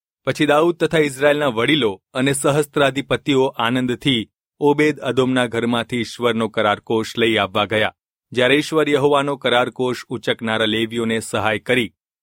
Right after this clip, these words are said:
ત્યારે તેઓએ સાત બળદો તથા સાત ઘેટાઓનું અર્પણ કર્યું. દાઉદે કોષ ઉંચકનારા સર્વ લેવીઓ, ગાયકો તથા ગાયકોના ઉપરી કનાનિયાની જેમ સુંદર શણનો એફોદ જબ્બો પહેરેલો હતો.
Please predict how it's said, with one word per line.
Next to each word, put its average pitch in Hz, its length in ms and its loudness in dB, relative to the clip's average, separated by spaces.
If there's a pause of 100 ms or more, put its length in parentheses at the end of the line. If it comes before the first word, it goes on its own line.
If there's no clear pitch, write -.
(160)
ત્યારે 131 220 2
તેઓએ 160 400 0
સાત 127 380 0
બળદો 117 520 0 (200)
તથા 139 220 0
સાત 143 360 0
ઘેટાઓનું 117 580 -2
અર્પણ 117 380 -4
કર્યું. 113 360 -2 (440)
દાઉદે 160 400 2
કોષ 156 360 0
ઉંચકનારા 139 640 0
સર્વ 123 400 -2
લેવીઓ, 117 520 -2 (200)
ગાયકો 120 680 0 (160)
તથા 131 240 -2
ગાયકોના 143 640 0
ઉપરી 131 460 -4
કનાનિયાની 120 600 -2
જેમ 110 400 -2 (340)
સુંદર 156 360 2
શણનો 131 600 0
એફોદ 123 420 0
જબ્બો 110 380 -4
પહેરેલો 107 440 0
હતો. 107 340 -4